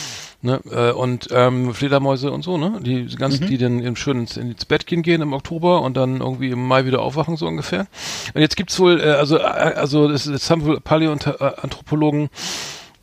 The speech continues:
Speaker 1: ich glaub, aus Frankreich oder so, haben das, äh, haben jetzt da, äh, rausgefunden, dass das so sein könnte, dass früher der Mensch Winterschlaf gehalten hat. Was finde ich ja toll, ne? Also ich bin ja f-, wär ja Fan von sowas, ne?
Speaker 2: <laughs> Mhm.
Speaker 1: Allerdings sollte man,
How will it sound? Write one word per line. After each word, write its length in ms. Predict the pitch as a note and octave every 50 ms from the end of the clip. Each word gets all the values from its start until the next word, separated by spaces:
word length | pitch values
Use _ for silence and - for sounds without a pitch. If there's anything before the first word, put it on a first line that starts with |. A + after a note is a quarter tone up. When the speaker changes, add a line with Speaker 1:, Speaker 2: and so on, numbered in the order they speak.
| _ - -
Speaker 1:
ich 60 | -
glaub, 140 | - C#3 -
aus 180 | A2 - -
Frankreich 680 | - - - - - D#3+ G3+ - - - G3+ F#3+ F3+ F#3
oder 140 | F#3 F#3 F3
so, 180 | F3 F#3 E3+
haben 120 | D#3+ F3 E3+
das, 200 | D#3+ C#3+ - -
äh, 300 | - B2+ C3+ C#3+ C#3 C3
haben 140 | C3+ C#3+
jetzt 240 | C3+ B2+ - - -
da, 180 | D3+ C#3+ C#3 C#3
äh, 200 | C3+ C3 C3 B2+
rausgefunden, 560 | B2 A#2+ C3+ C#3+ - - - - D3+ B2 C3
dass 180 | A#2+ C3 - -
das 220 | - B2 - -
so 120 | - D3 C3
sein 200 | B2 C#3 D3 D3+
könnte, 180 | - E3 C#3+ C3+
dass 160 | C3+ B2+ -
früher 240 | - - D#3 D3 C3+
der 100 | C3 B2
Mensch 300 | C3 C#3 C3+ - - - _ - - - - - -
Winterschlaf 440 | D3+ D#3 D#3 C#3+ - - C#3 C#3 -
gehalten 360 | - C#3 C#3+ C#3+ C#3+ C#3 D3
hat. 160 | F#3 - - - _ - - - - - - - - - - - - - - _ _ _ _ _ _ _ _ _ _ _ - -
Was 200 | - D3+ D3 -
finde 140 | F3+ F#3
ich 60 | E3+ F3
ja 100 | F#3+ -
toll, 260 | - G3+ F#3+ A#2+ E2+
ne? 140 | F#2 B2+ C#3+
Also 100 | D3 D#3 C#3 -
ich 60 | -
bin 100 | E3 E3
ja 100 | E3 D#3+
f-, 200 | - - - C#3+
wär 200 | C#3 B2+ D#3+ D#3+ E3
ja 100 | E3 D#3+
Fan 220 | - F#3+ F#3 D#3
von 120 | C#3+ B2+
sowas, 360 | A#2 A#2 A#2 C3+ E3 - - C3
ne? 140 | D#3+ A3+ - _ - -
Speaker 2:
<laughs> 180 | - - - -
Mhm. 240 | B2 B2 - D3+
Speaker 1:
Allerdings 300 | D3+ D3+ D#3+ E3 E3+ -
sollte 180 | - F3 E3 E3
man, 280 | E3 D#3+ D#3 D#3+ D#3